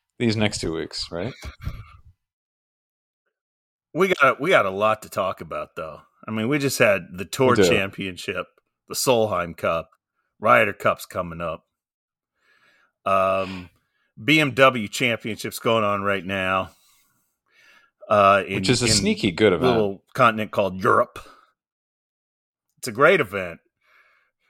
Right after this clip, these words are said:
Speaker 2: There's actually several top one hundred players in this event, unlike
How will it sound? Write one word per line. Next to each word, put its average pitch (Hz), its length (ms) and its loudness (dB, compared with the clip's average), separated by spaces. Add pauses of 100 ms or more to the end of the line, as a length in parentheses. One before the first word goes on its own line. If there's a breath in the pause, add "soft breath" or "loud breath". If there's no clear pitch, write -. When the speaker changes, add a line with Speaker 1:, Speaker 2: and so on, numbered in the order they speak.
Speaker 2:
There's 117 140 -2
actually 151 460 6
several 147 680 4
top 135 320 4
one 131 120 -2
hundred 131 300 -2
players 143 340 2
in 104 80 -6
this 92 160 -8
event, 90 300 -6
unlike 95 440 -4